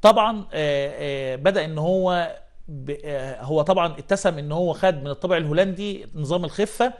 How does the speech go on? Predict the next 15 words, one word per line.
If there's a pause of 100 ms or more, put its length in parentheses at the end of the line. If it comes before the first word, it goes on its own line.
(400)
وبدأ
إن
هو
ياخد
أشكال
الخرط
من
طراز
الجاكوبيان
وأليزابيث
وتدور، (420)
وبدأ
إن
هو
يعدل.